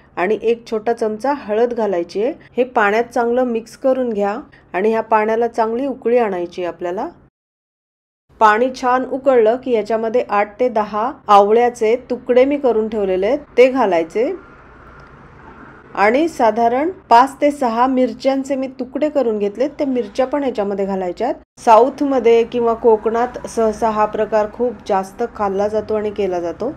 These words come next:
आता ह्याला साधारण तीन ते चार मिनिटं आपल्याला उकडून घ्यायचंय.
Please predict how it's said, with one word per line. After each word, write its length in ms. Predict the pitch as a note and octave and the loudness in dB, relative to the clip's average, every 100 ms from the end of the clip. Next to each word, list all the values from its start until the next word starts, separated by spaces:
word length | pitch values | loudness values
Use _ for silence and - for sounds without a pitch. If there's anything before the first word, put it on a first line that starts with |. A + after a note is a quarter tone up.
| - | -6
आता 180 | G3 C4 | 0 2
ह्याला 280 | C4 C4 | 2 2
साधारण 480 | C4+ C4 B3+ C4+ C#4 | 2 0 2 0 -2
तीन 280 | C4 C4+ D4 | -4 -2 -2
ते 140 | D4 | 0
चार 360 | C#4+ C4 A#3 B3+ | -2 2 2 2
मिनिटं 340 | C4 B3 B3 | 0 -4 -2
आपल्याला 500 | B3+ A#3 A3 A3 C4 - A3+ | -2 0 0 0 0 -2 -8
उकडून 420 | G#3+ B3 C#4 C4+ | -6 -4 -2 -2
घ्यायचंय. 440 | A#3+ G3 G3 A#3+ | -2 -2 -4 -6